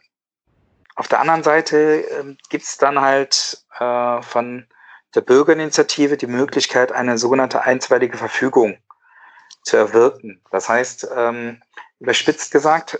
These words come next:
äh, wenn ich jetzt hingehe und sage, ich möchte jetzt anfangen zu bauen, die Baugenehmigung ist da, eine Spitzhacke nehme, in den Boden reinramme,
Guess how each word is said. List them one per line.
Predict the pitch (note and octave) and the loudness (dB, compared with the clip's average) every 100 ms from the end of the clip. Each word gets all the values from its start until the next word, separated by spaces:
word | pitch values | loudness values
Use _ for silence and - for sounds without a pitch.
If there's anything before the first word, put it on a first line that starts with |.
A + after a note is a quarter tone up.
| - | 2
äh, | B2+ B2 B2 C3 C#3 | 4 6 4 2 0
wenn | - C3 | -2 -2
ich | D3 | 0
jetzt | C3+ | 0
hingehe | D3 D3+ D#3+ D#3+ | 0 2 4 4
und | C#3 C3 | 4 2
sage, | B2+ C3+ C#3 C#3 - - - _ | 2 4 2 2 -8 -20 -20 _
ich | - - | -10 -2
möchte | C3 - | 2 2
jetzt | B2 - | 0 -2
anfangen | C#3 C3+ C3+ | -2 -2 -4
zu | B2 A2 | -4 0
bauen, | B2 F3+ | 2 2
die | F3+ | 0
Baugenehmigung | B2+ C#3 C#3+ C3+ B2+ _ - | 2 2 0 -6 -8 _ -20
ist | A2 - | -10 -2
da, | C3 | 0
eine | D#3 | 0
Spitzhacke | - - - F3 F3 | -6 -10 -4 -4 -2
nehme, | F3 F3+ F#3 G#3+ _ _ _ - | -4 -2 -4 -6 _ _ _ -14
in | A#2+ | -12
den | A#2 | -4
Boden | B2+ F3 | 0 2
reinramme, | C3 A2 A2+ G#2+ A2+ F#3 A3 | 2 0 2 0 2 0 -2